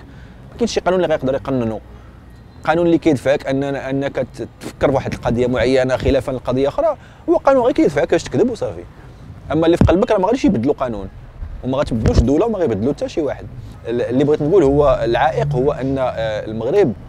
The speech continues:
الدولة المغربية بحال كتبغي، كتبغي تبين، آه، آه، كت-، كتبغي تربح على جوج وجوه. كتبغي تسني المعاهدات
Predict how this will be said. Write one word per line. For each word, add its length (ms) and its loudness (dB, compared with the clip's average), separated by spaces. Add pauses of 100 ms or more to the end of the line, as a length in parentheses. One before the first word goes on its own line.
(760)
الدولة 300 2
المغربية 540 -4 (360)
بحال 500 0 (100)
كتبغي، 580 -2
كتبغي 400 -4
تبين، 500 0
آه، 360 -6 (360)
آه، 460 -14
كت-، 180 -6
كتبغي 320 0
تربح 280 0
على 120 2
جوج 180 4
وجوه. 360 2 (420)
كتبغي 340 2
تسني 320 -2
المعاهدات 560 0